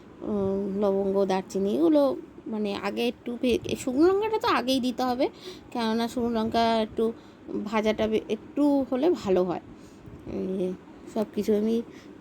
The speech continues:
দিলাম। আগে একদম খুব কড়া করে ভাজবেন না, যেই একটু মানে মশলা থেকে সেন্ট বেরিয়ে যাবে,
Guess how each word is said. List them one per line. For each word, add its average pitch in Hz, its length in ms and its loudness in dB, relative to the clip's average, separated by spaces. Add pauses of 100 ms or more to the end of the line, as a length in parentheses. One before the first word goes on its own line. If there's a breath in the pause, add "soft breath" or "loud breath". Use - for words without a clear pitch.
দিলাম। 220 240 4 (1400 loud breath)
আগে 214 140 2 (180)
একদম 240 440 4
খুব 294 220 -2 (100)
কড়া 226 320 2
করে 233 140 2 (100)
ভাজবেন 220 380 0
না, 247 60 0 (160)
যেই 262 180 6 (100)
একটু 277 200 -2 (400 loud breath)
মানে 220 260 0
মশলা 226 360 0
থেকে 254 240 2
সেন্ট 269 380 6
বেরিয়ে 262 360 4
যাবে, 240 260 2